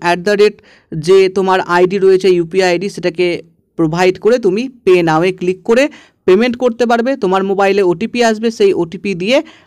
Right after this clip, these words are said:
ফাইনাল পেমেন্টটি কমপ্লিট করতে পারবে। তো এই হচ্ছে সম্পূর্ণ step by step শামসি কলেজের অনলাইন অ্যাডমিশন প্রসেস। আশা করি তোমাকে সবটা ভালোভাবে বোঝাতে পেরেছি। যদি ভালো লাগে লাইক প্রেস করো,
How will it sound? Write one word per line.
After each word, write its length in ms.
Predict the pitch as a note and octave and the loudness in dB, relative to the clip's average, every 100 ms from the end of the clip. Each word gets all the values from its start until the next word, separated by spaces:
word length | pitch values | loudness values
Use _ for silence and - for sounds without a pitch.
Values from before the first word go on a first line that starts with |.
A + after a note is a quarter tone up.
| _ | _
ফাইনাল 420 | - F#3+ F#3 B3 | -2 0 2 -2
পেমেন্টটি 460 | C4 E3+ D#3+ D#3+ D#3+ | -2 0 0 -2 -4
কমপ্লিট 380 | D#3+ D3 F#3 - | -4 -2 -4 -4
করতে 240 | C#3 - | -8 -6
পারবে। 320 | G3 D3 - - _ _ | -4 -4 -6 -14 _ _
তো 160 | A#3+ A3 | -4 -2
এই 160 | A#3+ C#4 | 0 0
হচ্ছে 320 | C4+ C#4 C#4+ | 0 -4 -6
সম্পূর্ণ 440 | - A3+ A3+ B3 A#3+ | -2 -2 -2 -2 -4
step 340 | A3 - A3+ G#3 | -4 -2 -2 0
by 140 | G#3+ F#3 | -2 -2
step 240 | G#3 A3+ | -2 -4
শামসি 360 | - E3 E3 G3+ | -2 -4 -4 -4
কলেজের 340 | F#3+ F#3 G3 - - | 0 0 0 -4 -6
অনলাইন 400 | E3 F#3 G3 F#3+ | -2 -2 -2 -4
অ্যাডমিশন 480 | D#3+ D#3 E3 E3 E3+ | -6 -4 -6 -6 -6
প্রসেস। 400 | E3 E3 B3 C4+ - - | -4 -4 -4 -6 -10 -6
আশা 260 | E3+ A3 A3+ | -4 -4 -4
করি 220 | C4 C#4 | -4 -2
তোমাকে 380 | G3+ G3+ G#3+ A#3+ | -2 -2 -4 -4
সবটা 440 | - E3+ E3 A3 | -4 -4 -2 -2
ভালোভাবে 440 | F3 D3+ D#3+ F#3+ | 0 0 0 0
বোঝাতে 340 | F3+ D#3 D#3+ C#3 | 0 -2 -2 -4
পেরেছি। 340 | B2+ A#2+ B2 - _ | -6 -8 -14 -20 _
যদি 220 | - F#3 G3+ | -4 0 0
ভালো 240 | F#3+ G#3 | 0 0
লাগে 240 | G#3+ G#3+ | 0 0
লাইক 260 | A3+ E3 E3 | 0 -2 0
প্রেস 180 | G3 G3 | -2 0
করো, 220 | A3 | -2